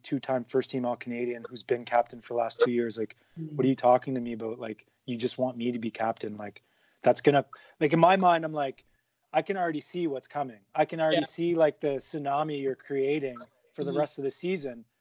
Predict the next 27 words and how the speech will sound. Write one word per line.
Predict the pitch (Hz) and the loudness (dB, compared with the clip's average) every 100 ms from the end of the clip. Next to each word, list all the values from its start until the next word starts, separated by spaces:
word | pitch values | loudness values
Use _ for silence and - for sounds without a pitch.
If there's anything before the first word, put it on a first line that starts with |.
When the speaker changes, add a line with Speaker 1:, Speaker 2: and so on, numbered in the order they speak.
| _ | _
Speaker 1:
that's | 147 - | -10 -6
gonna | 151 | -8
follow | 127 135 156 160 160 151 | -6 4 4 6 4 2
our | 135 | -2
team | - 170 135 | -6 -12 -8
everywhere." | 156 170 120 104 _ _ _ _ | -6 -4 -6 -12 _ _ _ _
Speaker 2:
Yeah. | 170 165 151 | -2 0 -2
Speaker 1:
And | 151 | -6
he, | 165 180 160 - _ _ - | -4 -4 -4 -10 _ _ -2
and | 160 | -2
he, | 147 170 - | -2 -6 0
and | 156 | 2
I | 185 | 2
said, | - 143 | 2 -4
"Well, | 135 | -2
why | 135 147 | 4 4
don't | 175 | 2
you | 151 | -6
get, | 143 165 | -8 -8
make | 139 135 | -10 -12
the | 131 | -12
four | - 135 127 | -6 -6 -6
seniors | - 208 202 135 113 | -4 -4 -2 -4 -8
captains?" | - 127 110 110 104 - _ _ _ _ _ 170 | -6 -6 -6 -12 -18 -20 _ _ _ _ _ -14
Speaker 2:
Mm. | 180 160 | -8 -6
Speaker 1:
And | 131 | -4
he, | 143 165 | -4 -6